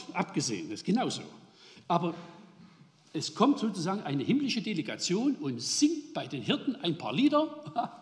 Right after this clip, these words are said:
<laughs> wie unsere Band hier, und hält eine kleine Rede. Und sagt, das ist eine gute Nachricht, die ist für die ganze Welt.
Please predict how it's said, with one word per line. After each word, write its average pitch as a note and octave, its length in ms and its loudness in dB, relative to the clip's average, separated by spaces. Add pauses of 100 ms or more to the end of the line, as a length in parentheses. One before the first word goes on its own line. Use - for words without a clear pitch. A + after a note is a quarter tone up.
(140)
<laughs> - 120 -18
wie G3+ 100 -2
unsere D#3+ 300 -4
Band C#4+ 260 2
hier, B3 260 0 (320)
und G3+ 160 4
hält G#3 240 2
eine F3 180 0
kleine C#3 320 -2
Rede. G#2+ 220 -8 (460)
Und A#3 180 4
sagt, G#3 420 2 (720)
das D4+ 280 8
ist C4+ 160 4
eine B3 200 4
gute C4+ 260 6
Nachricht, B3 400 6
die G#3 60 2
ist - 160 2
für G#3+ 100 2
die G3 160 2
ganze D4+ 340 8
Welt. F#3+ 360 6